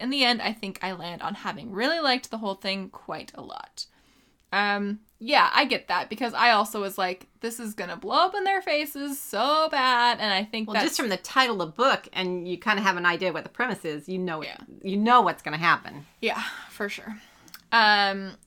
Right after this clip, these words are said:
Speaker 1: Ava says, "I loved this book. Also happened to be a fan of N P R and podcasts, which was an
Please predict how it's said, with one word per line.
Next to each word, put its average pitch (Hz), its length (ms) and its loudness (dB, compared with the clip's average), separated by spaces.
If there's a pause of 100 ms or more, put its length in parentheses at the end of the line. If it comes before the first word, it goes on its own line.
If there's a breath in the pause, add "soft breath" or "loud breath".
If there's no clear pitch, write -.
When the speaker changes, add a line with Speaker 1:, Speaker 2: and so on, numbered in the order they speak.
(180)
Speaker 1:
Ava 320 260 2
says, 277 280 0 (140)
"I 320 220 4
loved 339 420 2
this 202 160 -8
book. - 360 -8
Also 269 360 2
happened 254 340 0
to 220 60 -14
be 226 180 -6
a - 80 -6
fan 190 280 -6
of 156 100 -8
N 185 160 -10
P - 120 -14
R - 120 -8
and 185 100 -8
podcasts, 285 520 -2
which 214 160 -12
was 202 140 -8
an 220 200 -4